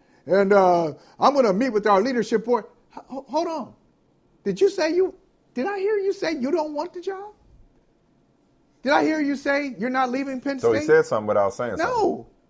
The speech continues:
Speaker 1: He ain't say nothing. <laughs> So, so I,
Speaker 2: Right.
Speaker 1: based on, if I'm there, if I'm,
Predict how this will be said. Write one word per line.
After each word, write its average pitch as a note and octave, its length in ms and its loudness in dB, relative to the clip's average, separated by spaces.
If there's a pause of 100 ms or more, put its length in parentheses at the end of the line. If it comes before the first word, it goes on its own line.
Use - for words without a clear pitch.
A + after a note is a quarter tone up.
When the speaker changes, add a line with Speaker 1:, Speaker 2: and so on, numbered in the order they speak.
(920)
Speaker 1:
He C5 60 -2
ain't C5+ 280 4
say B4 180 2 (240)
nothing. D#4 380 0 (400)
<laughs> - 100 -10 (880)
So, D#4 420 6 (280)
so D4 380 4
I, B3 200 4 (100)
Speaker 2:
Right. - 180 -8
Speaker 1:
based F4+ 280 4
on, D4 220 4
if G#3+ 100 0
I'm E4 220 2
there, D4+ 380 0 (560)
if G3 120 -2
I'm, D#4 140 4